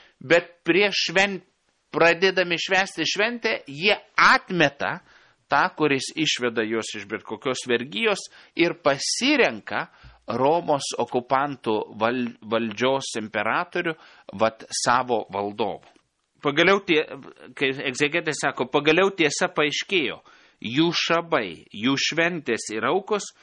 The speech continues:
viskas netikra, nes jų valdovas jau seniai nebėra Dievas.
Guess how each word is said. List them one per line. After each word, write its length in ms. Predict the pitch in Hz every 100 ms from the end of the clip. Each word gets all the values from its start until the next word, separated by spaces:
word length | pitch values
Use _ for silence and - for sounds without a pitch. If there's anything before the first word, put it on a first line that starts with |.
| _
viskas 560 | - 127 160 - 190 -
netikra, 580 | 190 180 170 - - - _ _ _ _
nes 260 | 117 131 -
jų 140 | 156 143
valdovas 720 | 131 117 143 185 175 160 127
jau 160 | 123
seniai 460 | 123 - 117 139 165
nebėra 420 | 147 113 113 113
Dievas. 600 | 107 110 90 - - -